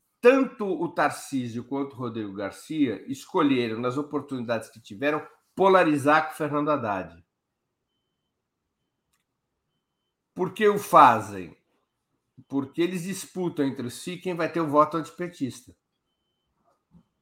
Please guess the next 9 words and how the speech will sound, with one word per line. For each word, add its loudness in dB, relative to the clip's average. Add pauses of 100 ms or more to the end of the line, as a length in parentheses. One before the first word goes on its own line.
(280)
Quem 0
vai 8
carregar 2
pro -18
segundo -8
turno 0
o -8
voto -2
conservador. -6